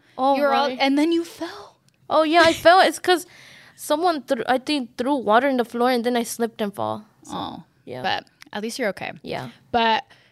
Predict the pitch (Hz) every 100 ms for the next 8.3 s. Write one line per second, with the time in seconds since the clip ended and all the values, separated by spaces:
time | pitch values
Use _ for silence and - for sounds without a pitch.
0 | _ _ _ _ _ _ _ _ _ 220
1 | 226 202 131 - 240 247 - 285 339 440
2 | - 330 277 254 226 202 190 - 208 170
3 | - 196 - 214 220 277 294 247 208 214
4 | 233 220 240 226 196 - - - - 196
5 | - - - 247 240 240 240 202 214 214
6 | 202 220 208 190 196 - 185 190 196 -
7 | 185 185 185 185 185 185 175 196 190 185
8 | 190 190